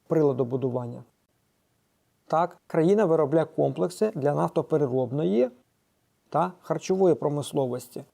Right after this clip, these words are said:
а також обладнання для виробництва пластмас. У верстатобудуванні найбільшим виробником є компанія Анка.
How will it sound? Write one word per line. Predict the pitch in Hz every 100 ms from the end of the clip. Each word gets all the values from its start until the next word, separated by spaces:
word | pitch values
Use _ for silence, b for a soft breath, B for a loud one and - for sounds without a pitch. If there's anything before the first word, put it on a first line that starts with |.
| _ -
а | 135
також | 196 202 185
обладнання | 160 127 139 180 196 165
для | 135
виробництва | 131 131 127 156 - 156
пластмас. | 151 156 151 143 - - _ _ _ _ _ _ _ _ _
У | 190
верстатобудуванні | 196 208 - 151 165 156 170 175 196 190
найбільшим | 170 160 175 - 143
виробником | 147 139 147 214 190
є | 147
компанія | 143 143 160 170 160
Анка. | 156 135 127 -